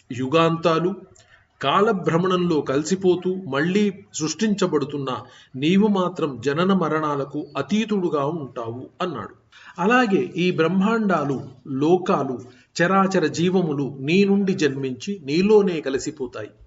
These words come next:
జగత్తు సృష్టికి ఆద్యుడవు, ఆధారము నీవే. అనేక అవతారాలు ధరిస్తావు.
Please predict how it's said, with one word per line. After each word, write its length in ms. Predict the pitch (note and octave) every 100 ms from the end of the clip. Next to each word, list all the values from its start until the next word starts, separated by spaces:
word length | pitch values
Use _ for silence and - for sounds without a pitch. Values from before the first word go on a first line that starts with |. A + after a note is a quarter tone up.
| _ - - B2
జగత్తు 540 | G#2 E3 G#3 C4 G3+
సృష్టికి 720 | F3+ E3+ D#3+ - E3 C#3 - -
ఆద్యుడవు, 720 | C#3+ E3+ C#3+ F3+ D3 A2+ - - _ -
ఆధారము 580 | D3+ E3 F#3+ G3 G3 G#3
నీవే. 500 | F#3+ C#3 A#2+ A#2 - _ -
అనేక 360 | E3 A3 G#3+
అవతారాలు 600 | E3+ D3 G3 A3 F#3 D#3
ధరిస్తావు. 680 | E3+ D3+ C3+ - C3+ A#2 -